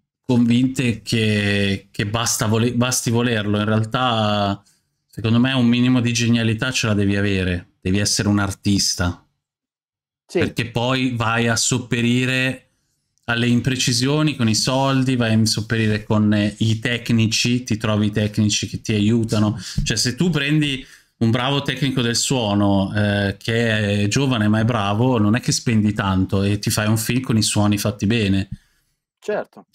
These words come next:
Speaker 1: Eh,
Speaker 2: Certo, certo.
Speaker 1: il problema è che tu devi essere però veramente un artista, uno che ha la visione, uno che,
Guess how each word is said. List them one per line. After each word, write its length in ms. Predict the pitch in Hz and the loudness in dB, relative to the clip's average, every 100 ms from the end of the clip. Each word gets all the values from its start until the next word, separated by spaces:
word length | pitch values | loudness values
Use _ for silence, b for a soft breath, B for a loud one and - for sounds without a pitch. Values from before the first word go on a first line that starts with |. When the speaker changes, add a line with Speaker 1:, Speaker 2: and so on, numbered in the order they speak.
| - | -8
Speaker 1:
Eh, 80 | 113 | -2
Speaker 2:
Certo, 560 | 113 113 110 110 107 | 0 2 2 2 0
certo. 160 | 107 - | -2 -2
Speaker 1:
il 100 | 113 | -2
problema 300 | 143 156 202 | 0 0 0
è 60 | |
che 140 | 151 123 | -2 -2
tu 120 | 185 | 0
devi 200 | 165 123 | 0 2
essere 320 | 117 - 127 | 0 0 -2
però 200 | 110 131 | -2 0
veramente 500 | 131 110 123 131 - | 0 2 2 2 0
un 80 | 101 | 0
artista, 600 | 104 98 101 92 - 95 | 0 -2 -2 0 0 0
uno 200 | 101 107 | 2 2
che 120 | 110 | 0
ha 40 | 107 | -2
la 120 | 101 | 0
visione, 720 | 101 104 120 98 95 92 113 | -2 0 0 0 0 -2 -4
uno 200 | 110 104 | 0 0
che, 720 | 104 107 101 95 95 92 92 | 0 -2 0 0 -2 -2 -4